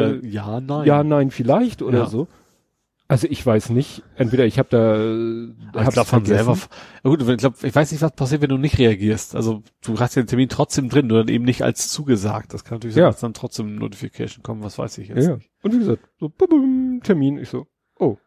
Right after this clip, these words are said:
Speaker 2: dann sollte ich jetzt mal mein Auto schnell <laughs> umparken, damit ich um zehn Uhr wieder da bin.
Speaker 1: Ja, viel schon eine Zeit, wahrscheinlich.
Speaker 2: Ja, das war, da war ich doch etwas perplex, muss ich sagen.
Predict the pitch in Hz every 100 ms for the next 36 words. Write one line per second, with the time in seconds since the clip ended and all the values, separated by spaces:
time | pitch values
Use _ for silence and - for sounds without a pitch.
0 | _ - 196 120 110 104 117 165 175 185
1 | 156 143 139 139 196 160 - 151 180 170
2 | 143 127 131 - 127 131 143 160 165 -
3 | - 127 120 - - 143 - 127 120 -
4 | 107 110 - - - - 104 - 104 -
5 | 151 107 90 123 - 143 151 147 143 160
6 | 147 135 165 - 147 139 131 139 - -
7 | - 139 127 120 - - - - - 156
8 | - 107 - - 104 98 - 92